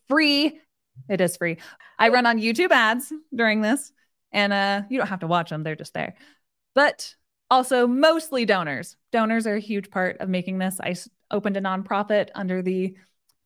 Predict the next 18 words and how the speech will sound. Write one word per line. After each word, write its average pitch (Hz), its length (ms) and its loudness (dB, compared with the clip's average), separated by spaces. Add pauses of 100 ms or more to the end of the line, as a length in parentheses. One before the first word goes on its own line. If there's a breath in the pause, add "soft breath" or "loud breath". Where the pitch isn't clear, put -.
(120)
pressures 196 480 -2
of 170 540 -2 (440)
John 175 540 -4
and 160 540 -8 (240)
Bill 170 160 -2
Reel 160 460 -4
and 151 280 -6
help - 280 -6
from 160 340 -6 (200)
lots 180 180 -4
of 170 80 -2
other 165 140 0
cool 170 160 -4
people 175 220 -4
in 170 60 -4
the 170 80 -4
space, 165 360 -4 (420 loud breath)
and 160 420 -2